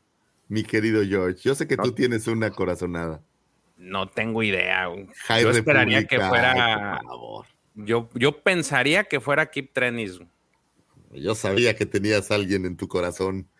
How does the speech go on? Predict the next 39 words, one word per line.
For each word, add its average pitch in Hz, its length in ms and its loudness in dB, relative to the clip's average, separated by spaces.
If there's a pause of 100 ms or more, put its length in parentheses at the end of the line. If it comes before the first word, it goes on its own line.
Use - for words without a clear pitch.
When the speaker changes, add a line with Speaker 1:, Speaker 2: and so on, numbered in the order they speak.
(120)
Speaker 2:
Sí, 117 240 -2
yo 127 60 2
Speaker 1:
esperando 117 400 4
Speaker 2:
pensaría 110 120 4
Speaker 1:
a 101 60 -6
que 98 80 2
apareciera. 85 720 -2 (180)
Speaker 2:
yo 110 260 -4
pensaría 135 420 -2
que - 80 -4
es 139 120 -8
Kip - 260 -12
Trenis, 156 400 -8
sobre 110 300 -6
todo 127 240 -2
por 113 240 -4
cómo, 98 1080 -2 (840)
eh, 67 160 -20 (100)
al 98 180 -8
final 110 340 -2
llega 120 180 0
un 120 160 -6
pu-, 117 160 -8
bueno, 127 240 0
en 110 100 -2
el, 101 240 -4
en 98 160 -6
los 98 180 -4
cómics 123 360 -4
sí 117 80 -12
tiene 123 260 -6
ahí 113 160 -2
un, 110 80 -6
como 110 320 -8
que - 80 -10
un 113 140 -8
cambio 120 340 0
de 98 100 0
bando, 120 400 -2